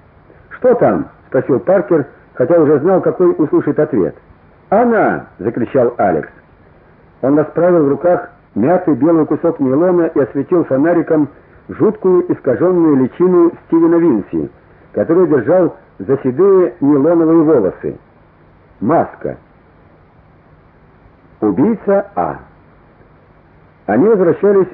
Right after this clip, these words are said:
в артистическую в гробовом молчании, только Алекс насвистывал. «Садитесь», — сказал Алекс,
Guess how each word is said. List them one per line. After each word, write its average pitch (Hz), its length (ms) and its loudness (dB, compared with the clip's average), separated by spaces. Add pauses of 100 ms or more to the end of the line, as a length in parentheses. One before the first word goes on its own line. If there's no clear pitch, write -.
(140)
в 113 60 -6
артистическую 196 800 -2
в 107 40 -8
гробовом 147 440 0
молчании, 123 580 0
только 147 340 0 (100)
Алекс 170 280 0 (100)
насвистывал. 87 680 -4 (760)
«Садитесь», — 143 420 0 (280)
сказал 117 400 -2
Алекс, 101 280 0